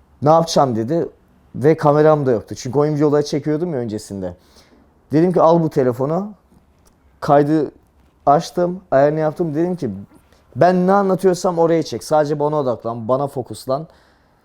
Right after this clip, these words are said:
Peşimden gel." dedim. "Kaydı hiç durdurma." dedim. O da, "Tamam." dedi. Kayda girdi, çektik, yükledik. Bayağı olumlu yorum aldık. Bayağı insanlar sevdi.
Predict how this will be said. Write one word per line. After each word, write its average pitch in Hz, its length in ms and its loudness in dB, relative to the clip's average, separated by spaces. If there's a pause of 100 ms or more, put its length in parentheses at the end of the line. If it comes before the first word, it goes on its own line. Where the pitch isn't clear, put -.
(160)
Peşimden 175 420 0
gel." 160 280 4
dedim. 107 180 -4
"Kaydı 139 260 0
hiç - 160 -12
durdurma." 139 400 -6
dedim. 135 160 -4
O 151 60 -4
da, 147 80 -4
"Tamam." 143 360 0
dedi. 131 280 -10 (380)
Kayda 143 300 2
girdi, 143 500 -6 (220)
çektik, - 760 -8 (280)
yükledik. 127 560 -4 (680)
Bayağı 143 280 6
olumlu 151 340 4
yorum 143 260 2
aldık. 104 360 -4
Bayağı 123 260 4
insanlar 123 380 -8
sevdi. 120 520 -8